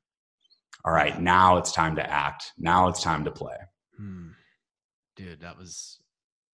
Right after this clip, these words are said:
Speaker 2: powerful, man. I, um, I may have actually, was that in that documentary, um, Fantastic Fungi?
Speaker 1: I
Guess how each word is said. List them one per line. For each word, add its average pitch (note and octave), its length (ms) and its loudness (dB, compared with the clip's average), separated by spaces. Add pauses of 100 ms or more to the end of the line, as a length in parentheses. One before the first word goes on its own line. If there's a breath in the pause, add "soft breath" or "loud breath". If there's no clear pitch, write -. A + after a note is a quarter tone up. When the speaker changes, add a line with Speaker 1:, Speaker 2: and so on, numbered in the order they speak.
(320)
Speaker 2:
powerful, G#2 460 -18
man. E2 340 -18 (640)
I, C3 260 -4
um, A2+ 560 -4 (600)
I C3 100 0
may C3 160 2
have C#3+ 160 4
actually, B2 580 2 (580)
was C3 380 4
that D#3+ 280 8
in F3 160 12
that C3 260 10
documentary, B2 880 10 (300)
um, G#2 640 4 (840 soft breath)
Fantastic B2 580 6
Fungi? C3+ 500 4
Speaker 1:
I G3 60 -2